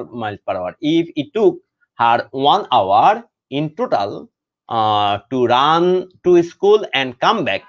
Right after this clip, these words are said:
how many minutes did it take her to run her আহ, আহ, house to school, তাহলে তো আমরা এখানে কি করতে পারি? এখানে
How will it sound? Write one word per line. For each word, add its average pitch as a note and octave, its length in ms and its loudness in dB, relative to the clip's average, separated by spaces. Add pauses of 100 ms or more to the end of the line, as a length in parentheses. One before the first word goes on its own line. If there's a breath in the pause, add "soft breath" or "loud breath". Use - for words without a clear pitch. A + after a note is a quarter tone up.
(800)
how C#3+ 220 4 (220)
many F#3+ 260 -2
minutes C#3+ 320 -6 (680)
did C#3+ 140 -2 (100)
it - 60 -10 (140)
take C#3 220 -4 (100)
her F#2 180 -8 (420)
to C3+ 60 -6 (140)
run C3 180 -2 (160)
her D3 280 4 (480)
আহ, G2+ 280 -2 (280)
আহ, F#2+ 240 -2 (180)
house C3 300 -4
to E3 60 -8 (120)
school, - 200 -14 (680)
তাহলে G#3+ 220 2 (120)
তো G3+ 60 2 (240)
আমরা C3+ 220 0 (220)
এখানে A2 240 -8 (440)
কি F#3+ 120 -10
করতে D#3+ 220 -2
পারি? E2 140 -8 (1160)
এখানে A#2+ 200 -4